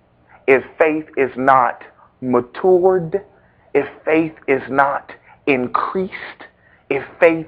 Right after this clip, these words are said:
is not developed in you. How many of you know that a seed is powerful? Why?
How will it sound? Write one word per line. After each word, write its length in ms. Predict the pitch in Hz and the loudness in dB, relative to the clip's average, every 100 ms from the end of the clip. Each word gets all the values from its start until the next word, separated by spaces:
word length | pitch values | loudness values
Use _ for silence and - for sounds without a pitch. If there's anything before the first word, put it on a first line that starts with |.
| - | -4
is 160 | 143 - | -4 -2
not 420 | 139 139 - - - - - 117 | 0 0 0 -6 -18 -20 -16 -2
developed 1000 | 156 127 107 175 175 135 113 - - - - _ _ _ | 0 0 2 2 4 2 0 -2 -12 -20 -20 _ _ _
in 300 | 139 139 120 | -2 -2 -2
you. 240 | 104 - - _ _ _ _ _ _ _ _ _ _ _ _ _ _ _ _ _ _ _ _ _ _ _ | -6 -12 -18 _ _ _ _ _ _ _ _ _ _ _ _ _ _ _ _ _ _ _ _ _ _ _
How 140 | 127 147 | 0 0
many 160 | 180 | 0
of 80 | 185 | -4
you 120 | 185 | -2
know 520 | 165 135 127 139 147 - - - _ _ _ _ | 4 6 8 6 2 -8 -20 -20 _ _ _ _
that 180 | 151 131 | 2 2
a 260 | - - - | 0 -12 -2
seed 440 | 226 226 185 165 | 2 2 2 2
is 80 | 160 - | 0 0
powerful? 680 | - 139 110 90 - - - _ _ _ _ _ _ _ _ _ _ _ _ _ _ _ _ _ _ _ _ | 0 2 0 -6 -14 -20 -20 _ _ _ _ _ _ _ _ _ _ _ _ _ _ _ _ _ _ _ _
Why? 340 | - 123 - | 0 2 0